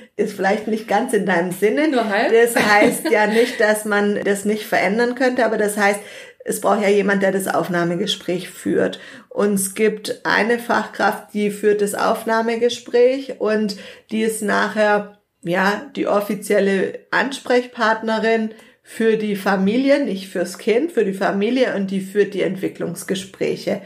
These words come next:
Speaker 2: Genau,
Speaker 1: mit
Speaker 2: da gehe
Speaker 1: der
Speaker 2: ich vollkommen
Speaker 1: Familie.
Speaker 2: mit. Und das ist für mich, ich trenne immer zwischen der strukturellen Ebene und der Beziehungsebene. Auf der strukturellen Ebene finde ich's wichtig,
Speaker 1: Mhm.
Speaker 2: dass man einfach sagt, okay, ich habe Zuständigkeiten, ich habe Verantwortlichkeiten.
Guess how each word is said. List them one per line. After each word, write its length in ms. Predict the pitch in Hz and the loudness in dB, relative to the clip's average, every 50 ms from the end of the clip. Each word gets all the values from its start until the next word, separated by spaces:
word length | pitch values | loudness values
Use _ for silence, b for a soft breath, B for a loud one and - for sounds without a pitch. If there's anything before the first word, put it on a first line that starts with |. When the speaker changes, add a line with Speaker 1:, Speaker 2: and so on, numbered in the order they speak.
| B B B B - | B B B B -6
Speaker 2:
Genau, 220 | 240 214 185 160 | -4 -4 -2 2
Speaker 1:
mit 120 | 196 202 202 | 4 4 4
Speaker 2:
da 80 | 226 | 4
gehe 80 | - - | 4 4
Speaker 1:
der 100 | - - 262 | 2 2 2
Speaker 2:
ich 60 | - | 2
vollkommen 400 | - - - - 170 165 170 - | 2 2 2 2 4 2 2 4
Speaker 1:
Familie. 180 | - - - | 4 4 2
Speaker 2:
mit. 240 | 202 220 226 214 - | 2 0 -2 -4 -6
Und 160 | - 196 208 | -10 -8 -6
das 100 | 226 220 | -6 -4
ist 140 | - 220 220 | -4 -4 -2
für 100 | - 240 | -2 0
mich, 240 | 226 220 240 240 - | 0 0 0 0 -2
ich 120 | 214 208 | -4 -6
trenne 280 | - - 208 220 226 220 | -4 -2 0 0 0 0
immer 220 | 220 214 214 214 | -2 -2 -2 -2
zwischen 260 | - 226 220 214 214 208 | -2 -2 -2 -2 -2 0
der 280 | 190 190 202 190 - - | 0 0 0 -2 -4 -8
strukturellen 880 | - - - - 302 330 - - 349 320 262 240 233 240 254 240 240 - | -10 -6 -2 0 0 0 0 0 0 2 2 2 2 4 2 2 0 0
Ebene 460 | 220 233 240 240 240 226 226 220 - | 0 0 2 2 0 2 2 0 0
und 100 | 208 202 | 0 0
der 80 | 202 196 | -2 0
Beziehungsebene. 1080 | 196 196 190 196 202 190 196 208 214 214 214 - - 175 180 - 185 175 185 185 - | 0 -2 -2 -2 -2 0 0 0 0 -2 -2 -4 -4 -4 -4 -4 -6 -6 -6 -4 -4
Auf 80 | - 190 | -4 -2
der 120 | - 233 | -2 -2
strukturellen 720 | 233 - - 294 302 - - 277 - 214 208 208 214 208 | -2 0 -2 -2 -2 0 0 2 4 4 4 4 4 2
Ebene 400 | - 202 220 220 233 226 214 208 | 2 2 2 2 2 0 0 0
finde 220 | 208 - 208 208 - | 0 0 -2 -2 -2
ich's 180 | 180 - - | -4 -4 -2
wichtig, 460 | 180 196 190 190 - - 170 - - B B B B B | 0 0 0 0 -2 -6 -8 -10 -12 B B B B B
Speaker 1:
Mhm. 300 | 196 202 180 - - - - _ | 2 2 2 -2 -6 -12 -8 _
Speaker 2:
dass 180 | - 208 208 214 | -2 -2 0 0
man 100 | 208 - | 0 0
einfach 300 | 196 190 190 208 208 208 | 0 0 0 0 -2 0
sagt, 280 | - 214 214 214 - | 0 0 0 0 0
okay, 280 | 208 208 - 226 208 208 | -2 -2 2 2 2 2
ich 220 | - 208 208 - | 2 0 -2 -2
habe 160 | 220 208 208 | -2 -2 -2
Zuständigkeiten, 960 | - - 262 302 339 - 262 254 254 240 247 240 - 240 226 226 226 226 233 208 | -2 -2 0 0 0 0 0 0 0 0 -2 -2 0 0 2 2 2 2 0 -2
ich 140 | 202 - 208 | -2 -2 -4
habe 100 | 196 196 | -4 -4
Verantwortlichkeiten. 1300 | - 208 - 202 233 247 240 233 226 226 220 214 208 - - - 190 185 185 190 190 196 190 190 190 | -4 -4 -2 -2 0 0 0 0 0 0 -2 -4 -6 -6 -8 -6 -4 -2 -2 -2 -2 -4 -6 -8 -10